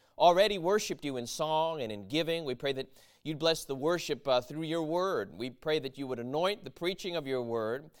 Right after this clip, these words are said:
uh, speak to our hearts. Let us all leave here this morning knowing that we have heard from you and that we'd leave here a little more conformed unto the image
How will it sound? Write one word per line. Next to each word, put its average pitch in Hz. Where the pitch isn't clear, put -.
uh, 101
speak -
to 170
our 196
hearts. 147
Let 151
us 151
all 175
leave 156
here 165
this 139
morning 143
knowing 147
that 113
we 135
have 120
heard 170
from 202
you 127
and 110
that 120
we'd 123
leave 151
here 156
a 135
little 156
more 170
conformed 135
unto 120
the 135
image 110